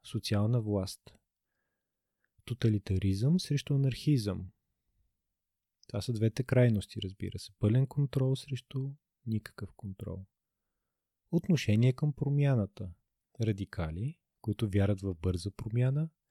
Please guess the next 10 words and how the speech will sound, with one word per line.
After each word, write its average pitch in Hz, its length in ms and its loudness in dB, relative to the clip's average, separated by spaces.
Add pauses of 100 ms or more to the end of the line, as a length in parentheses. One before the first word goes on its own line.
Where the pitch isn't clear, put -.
(600)
прогресивни, 107 960 0 (800)
които 113 280 0
вярват 101 300 2
в 98 80 -4 (1000)
постеп-, - 360 -6 (160)
постепенна, 107 880 -4 (800)
бавна 95 360 2
промяна, 123 640 0 (840)
или 139 140 4
консерватори, 135 920 2